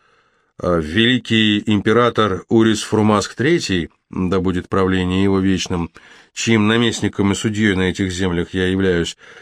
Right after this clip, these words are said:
снизошёл до ответа на моё письмо. Его высочайший эдикт мы получили сегодня утром.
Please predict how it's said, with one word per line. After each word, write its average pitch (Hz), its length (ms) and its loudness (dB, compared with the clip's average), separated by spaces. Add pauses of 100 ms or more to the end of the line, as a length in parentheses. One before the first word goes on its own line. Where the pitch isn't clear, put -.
(140)
снизошёл 131 640 0
до 131 140 2
ответа 147 360 -2
на 135 100 2
моё 127 220 2
письмо. 98 600 -2 (360)
Его 123 520 2
высочайший 113 1040 0
эдикт 101 640 -6
мы 104 180 0
получили 107 500 0
сегодня 98 580 -2
утром. 76 440 -4